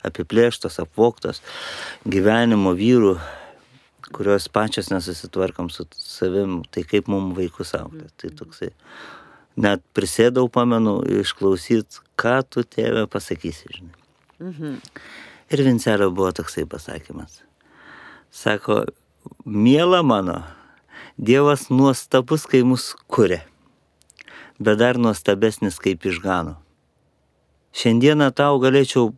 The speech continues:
Speaker 1: parodyti, žinai, daugumą Afrikos ten scenų, kada bėga vaikas
Speaker 2: Mhm.
Speaker 1: be kojos ir dar ratą suka ir šypsosi ir juokiasi. E, galiu parodyt, e, Lietuvos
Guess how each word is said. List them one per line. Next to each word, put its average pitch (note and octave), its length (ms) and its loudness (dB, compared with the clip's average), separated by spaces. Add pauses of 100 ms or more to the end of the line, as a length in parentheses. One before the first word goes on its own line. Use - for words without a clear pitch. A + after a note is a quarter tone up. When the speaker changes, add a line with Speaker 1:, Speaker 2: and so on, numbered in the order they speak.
Speaker 1:
parodyti, A#2 640 0
žinai, A2+ 340 2
daugumą G#2 840 2 (560)
Afrikos A2 760 0
ten G#2+ 220 0
scenų, A2 520 -2
kada A2 280 0
bėga A2 340 2
vaikas A2 460 2
Speaker 2:
Mhm. - 80 -20 (280)
Speaker 1:
be G#2 160 2
kojos A#2 520 2
ir G2 100 2
dar G2 220 2
ratą A2 760 0 (380)
suka A#2+ 480 2
ir G#2+ 160 6
šypsosi G#2+ 720 0
ir G2+ 60 2
juokiasi. G#2 720 2 (580)
E, F#2+ 240 2
galiu G#2+ 300 4
parodyt, G#2+ 800 2
e, G2 340 2
Lietuvos G2+ 880 2